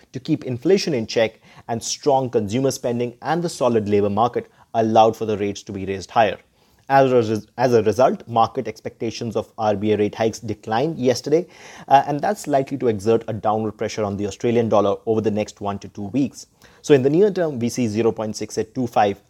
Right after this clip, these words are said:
as the key support for the Aussie dollar. Now, jumping from Australia to U S,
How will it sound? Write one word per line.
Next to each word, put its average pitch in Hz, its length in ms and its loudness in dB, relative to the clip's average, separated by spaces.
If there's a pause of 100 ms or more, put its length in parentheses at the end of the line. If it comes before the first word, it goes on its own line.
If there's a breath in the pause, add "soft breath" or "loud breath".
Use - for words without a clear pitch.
as 123 320 4
the 117 80 -12
key 226 220 -8
support 104 360 -8
for - 140 -10
the 98 120 -6
Aussie 92 220 -6
dollar. 104 360 4 (640 soft breath)
Now, - 200 -8
jumping 208 360 2
from 135 180 -2
Australia 151 640 2
to 120 100 -6
U 104 240 -2
S, - 280 -2